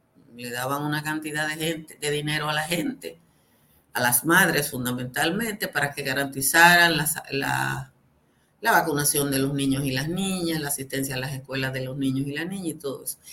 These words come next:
En República Dominicana la, se hace la transferencia, pero no existe el condicionamiento. A-, además de que los niños y las niñas van a ir a la precaria educación pública y a la precaria salud pública.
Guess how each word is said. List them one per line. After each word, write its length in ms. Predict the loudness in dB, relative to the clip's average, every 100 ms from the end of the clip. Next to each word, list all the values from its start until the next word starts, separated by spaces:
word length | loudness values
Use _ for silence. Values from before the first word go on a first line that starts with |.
| -16
En 120 | -6 0
República 440 | 0 0 -2 0
Dominicana 800 | 0 -2 -4 0 2 2 0 -8 -6
la, 240 | -6 -8 -4
se 200 | 4 6
hace 200 | 6 6
la 160 | 4
transferencia, 680 | 2 -2 -2 -2 -2 -4 -4
pero 140 | -4
no 160 | -2 -4
existe 580 | -4 -4 -4 -4 -6 -6 -18 -20 _
el 260 | 6 6
condicionamiento. 1040 | 2 -2 -2 -2 -2 -2 -2 -4 -6 -8 -16 _ -20 -8
A-, 100 | -6 -6 4
además 420 | 8 8 8 8 6
de 100 | 4
que 100 | 2
los 160 | 4
niños 360 | 4 4 4 4
y 60 |
las 180 | 4 2
niñas 320 | 2 2 0
van 180 | 2 2
a 140 | 2 2
ir 220 | 0 0
a 80 | -2
la 160 | -2
precaria 420 | -2 0 4 4 2
educación 520 | -4 -4 -2 -4 -6
pública 680 | -4 -2 0 -2 -4 -6 -8 -20 -4
y 100 | 4
a 60 | 6
la 140 | 4
precaria 440 | 2 0 0 0 -2
salud 280 | -4 -6
pública. 560 | -10 -20 -20 -20 _ -20